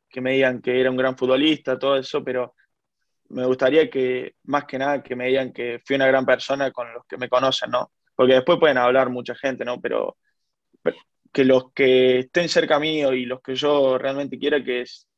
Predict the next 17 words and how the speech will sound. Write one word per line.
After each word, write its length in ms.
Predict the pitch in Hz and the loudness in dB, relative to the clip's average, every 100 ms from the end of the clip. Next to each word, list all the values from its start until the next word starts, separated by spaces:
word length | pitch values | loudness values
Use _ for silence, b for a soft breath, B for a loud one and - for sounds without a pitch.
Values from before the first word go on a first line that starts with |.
| _ 120 | _ -2
digan 300 | 139 135 123 | 0 0 -2
que, 320 | 123 117 113 - | -6 -6 -8 -10
que 80 | |
fui 120 | - 131 | -2 2
una 100 | 127 | 4
gran 160 | 131 | 4
persona. 380 | 123 - 127 117 | 2 0 -4 -2
Creo 200 | 127 127 | 0 0
que 200 | 123 127 | 0 -2
eso 160 | 127 131 | -2 -6
es 60 | |
como 320 | - 123 120 _ _ B B B B B _ _ _ _ | -6 -8 -8 _ _ B B B B B _ _ _ _
una 240 | 139 151 139 | 0 2 4
meta 320 | 160 139 135 | 2 4 4
vendría 320 | 139 131 135 | 4 0 -2
a 60 | 135 | -2
ser, 240 | 131 | -6